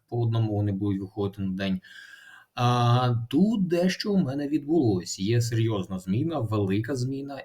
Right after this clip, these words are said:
І давайте ж подивимося, що до чого я зараз піду і все вам покажу. А мова йде насправді про те, що все, нарешті станція збудована.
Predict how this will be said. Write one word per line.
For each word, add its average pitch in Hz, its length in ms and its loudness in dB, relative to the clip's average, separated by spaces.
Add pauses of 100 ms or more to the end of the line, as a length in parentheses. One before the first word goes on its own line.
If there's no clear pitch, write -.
І 117 80 0
давайте 117 500 0
ж - 120 -6
подивимося, 95 680 -2
що - 200 -10
до 92 120 -2
чого 95 300 -6
я 92 200 -2
зараз 87 300 -4
піду 104 340 -4
і 92 60 -4
все 98 220 -6
вам 90 160 -4 (100)
покажу. 87 420 -12 (380)
А 127 140 6
мова 190 360 10
йде 165 160 4
насправді 135 480 0
про 123 200 0
те, 139 200 0
що - 160 2
все, 117 540 2
нарешті 101 600 0
станція 85 720 -4
збудована. 120 840 2